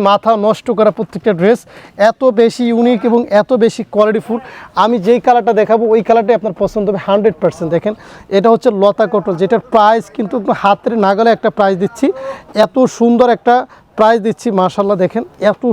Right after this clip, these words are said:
সুন্দর, দেখেন কতটা সুন্দর, কতটা সুন্দর এটার মানে, মাশাআল্লাহ। এটা যদি আপনি দেখেন, কাছ থেকে দেখেন, এইটা যে দেখেন, এত সুন্দর একটা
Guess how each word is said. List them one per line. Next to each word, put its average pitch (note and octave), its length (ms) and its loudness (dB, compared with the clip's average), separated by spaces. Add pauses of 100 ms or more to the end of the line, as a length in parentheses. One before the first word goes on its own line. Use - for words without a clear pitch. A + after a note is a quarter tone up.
সুন্দর, G#3+ 360 0
দেখেন D3+ 200 -6 (500)
কতটা G#3 320 0 (100)
সুন্দর, G3+ 260 -2 (140)
কতটা A3 300 -2 (160)
সুন্দর A3+ 340 0
এটার A3 200 0 (600)
মানে, G3+ 140 -2 (160)
মাশাআল্লাহ। A3+ 560 2 (120)
এটা A3 220 -4
যদি A3+ 160 -2 (120)
আপনি A#3+ 120 -10 (100)
দেখেন, A3+ 200 -2 (100)
কাছ G3 120 0 (120)
থেকে A3+ 220 0
দেখেন, A3 220 0 (400)
এইটা G#3 300 0
যে B3+ 80 0 (120)
দেখেন, F3 220 -2 (240)
এত G#3 120 -6 (200)
সুন্দর A#3 340 2
একটা B3+ 140 -2